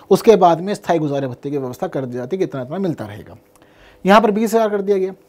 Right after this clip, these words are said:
मामला अब फैमिली कोर्ट से ऊपर उठा और पहुँच जाता है तेलंगाना हाई कोर्ट में। फिर इनके पति देव हैं,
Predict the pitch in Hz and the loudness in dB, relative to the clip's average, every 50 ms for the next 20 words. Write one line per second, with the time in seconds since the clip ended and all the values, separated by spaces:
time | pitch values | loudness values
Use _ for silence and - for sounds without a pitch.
0 | - - _ _ - 165 190 202 202 196 - - 208 202 196 - - - 180 170 | -20 -20 _ _ 2 4 4 4 2 2 4 4 4 4 2 -2 -2 0 0 2
1 | 180 202 208 208 196 190 - - 233 220 - 165 156 196 185 180 - 196 226 233 | 0 0 0 0 0 -2 -2 -4 -6 -6 -4 -2 0 0 0 2 2 0 0 0
2 | 208 - 165 165 175 165 156 160 143 143 196 214 208 - 160 151 143 139 151 180 | -2 -2 -2 -2 -2 -2 -2 -4 -4 -2 -4 -4 -2 -2 -4 -4 -4 -6 -8 -6
3 | 185 165 175 143 123 - 107 101 - 107 107 98 _ _ - - _ _ _ _ | -4 -4 -2 -4 -4 -6 -8 -12 -12 -14 -16 -16 _ _ -20 -20 _ _ _ _
4 | _ _ _ - 254 247 220 - 190 202 202 220 220 214 185 208 214 202 202 202 | _ _ _ 4 4 4 2 0 0 2 2 2 2 0 -2 0 2 2 2 2
5 | 202 185 190 190 | 2 -2 -6 -10